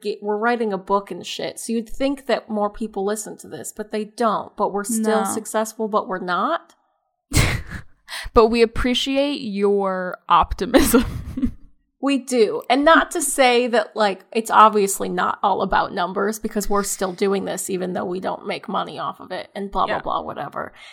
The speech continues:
Speaker 1: This is just to say, um, if you think we're famous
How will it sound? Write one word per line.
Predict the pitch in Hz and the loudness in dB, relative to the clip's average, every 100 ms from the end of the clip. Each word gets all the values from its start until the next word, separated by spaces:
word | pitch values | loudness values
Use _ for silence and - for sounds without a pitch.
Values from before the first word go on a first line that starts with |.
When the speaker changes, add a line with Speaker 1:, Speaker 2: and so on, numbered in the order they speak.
| - | 0
Speaker 1:
This | 359 370 | 2 2
is | 392 | -2
just | 381 359 - | -2 -2 -2
to | |
say, | 269 - 196 185 175 - _ - | -2 2 2 0 -6 -10 _ 0
um, | 208 196 190 190 - _ _ _ 233 | 2 2 0 -6 -16 _ _ _ -4
if | 240 | -2
you | 254 | -2
think | 254 262 269 | 0 0 2
we're | 339 | 2
famous | 330 233 214 214 | 2 0 0 -2